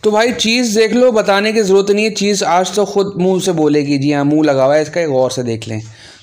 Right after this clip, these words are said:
तो ये है शर्ट्स, शर्ट्स वो भी एक नंबर। ऐसी शर्ट के हर कोई पहनने का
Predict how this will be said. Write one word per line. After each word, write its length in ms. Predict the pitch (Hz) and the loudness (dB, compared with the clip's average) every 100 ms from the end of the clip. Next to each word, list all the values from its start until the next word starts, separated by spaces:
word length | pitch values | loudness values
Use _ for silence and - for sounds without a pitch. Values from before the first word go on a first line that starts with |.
| _ | _
तो 60 | 139 | -4
ये 420 | 139 147 151 160 | 0 0 0 0
है 80 | 180 | -2
शर्ट्स, 640 | 180 - 160 151 131 - - - - _ - | -4 -2 0 0 -2 -8 -14 -20 -20 _ -10
शर्ट्स 460 | 175 190 220 220 | -2 2 2 0
वो 120 | 185 190 | 0 0
भी 260 | 214 - - | 0 -4 -4
एक 200 | 175 170 | -4 -2
नंबर। 440 | 170 156 147 139 151 | -2 0 0 -2 -2
ऐसी 340 | 170 175 214 | -2 -2 -4
शर्ट 400 | 190 214 226 220 | 0 2 2 0
के 360 | 202 208 202 190 | -4 -2 -2 -2
हर 220 | 156 175 | -2 -2
कोई 240 | 175 190 | 0 0
पहनने 440 | 190 175 170 170 170 | 2 0 0 -2 0
का 440 | 170 175 180 - | 0 2 2 0